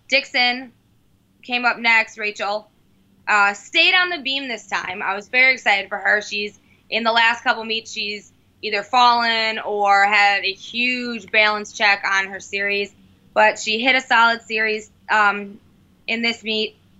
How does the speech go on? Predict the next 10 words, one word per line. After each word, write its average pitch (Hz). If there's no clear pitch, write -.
And 208
then 208
her, 208
uh, 95
one 233
and 226
a 233
half 214
dismount 220
stuck, 208